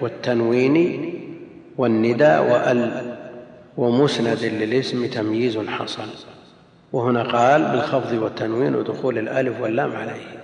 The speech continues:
اكتفى بثلاثة لأن الكتاب مؤلف للمبتدئين، ويأخذون ما زاد على ذلك من كتب المرحلة التي تلي مرحلة المبتدئين. بالجر والتنوين والندى وأل.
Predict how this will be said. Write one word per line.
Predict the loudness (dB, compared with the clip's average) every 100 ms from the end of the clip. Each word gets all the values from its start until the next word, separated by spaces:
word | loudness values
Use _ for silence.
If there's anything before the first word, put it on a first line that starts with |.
| -20 -20 -20 -16 -2
اكتفى | 2 4 4
بثلاثة | 2 2 4 4 4
لأن | 4 4 2
الكتاب | 0 0 2 4
مؤلف | 4 2 0 2 2 2 -4 -8 -10 -14 -16 -18 -2
للمبتدئين، | 4 6 6 2 0 0 2 4 4
ويأخذون | 2 0 0 2 2
ما | 2 2
زاد | 2 2 2
على | 0 0
ذلك | 2 4 2 0 -4 -6 -10 -12 -16 -18 -4
من | 0 2 0 0
كتب | -2 0 0
المرحلة | 0 0 2 0 2
التي | 0 -4 -6 -4
تلي | 0 0 0 -2 -4 -10 -14 -16 -20 -12 -2
مرحلة | -2 0 0 0 -2
المبتدئين. | -4 -6 -8 -8 -10 -14 -16 -20 -20 -20 -20 _ _ _ _ _ _ _ _ 2
بالجر | 6 6 6 4 2
والتنوين | 0 -2 -2 0 0 0
والندى | -2 -2 -2 -2 -2
وأل. | -2 -2 0 -2 -2 -6